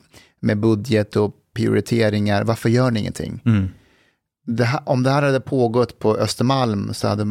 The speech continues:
Speaker 1: det inte pågått så länge. Varför tror du att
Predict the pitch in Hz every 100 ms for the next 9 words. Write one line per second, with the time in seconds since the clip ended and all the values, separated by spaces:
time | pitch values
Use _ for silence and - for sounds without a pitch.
0 | 107 - - 117 107 101 - - 107 101
1 | 95 _ - - _ _ _ _ - -
2 | 117 113 120 113 - _ _ - 117 135
3 | 131 139 139 131 113 117 110 - 104 104
4 | - -